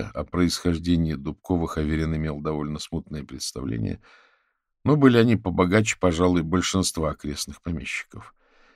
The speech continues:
и беззастенчиво скупали земли у обедневших соседей, после чего выгоняли крестьян, фермеров и арендаторов –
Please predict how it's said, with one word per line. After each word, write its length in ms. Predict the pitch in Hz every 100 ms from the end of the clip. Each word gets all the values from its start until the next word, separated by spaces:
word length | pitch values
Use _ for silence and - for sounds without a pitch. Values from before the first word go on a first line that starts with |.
| _
и 200 | 139 208
беззастенчиво 920 | - 135 127 98 92 - 143 - 107
скупали 500 | 87 - 80 95 95 78
земли 500 | 76 95 101 87 73 -
у 80 | 71
обедневших 640 | 67 69 71 67 - 71
соседей, 640 | - 65 - - - - - _ _ _ _ _ -
после 240 | 170 -
чего 300 | - 104 135
выгоняли 600 | 98 98 113 104 85 80
крестьян, 720 | - 73 73 - - 82 - _ _
фермеров 580 | 90 80 53 52 -
и 40 | 69
арендаторов – 680 | 69 - 82 58 - -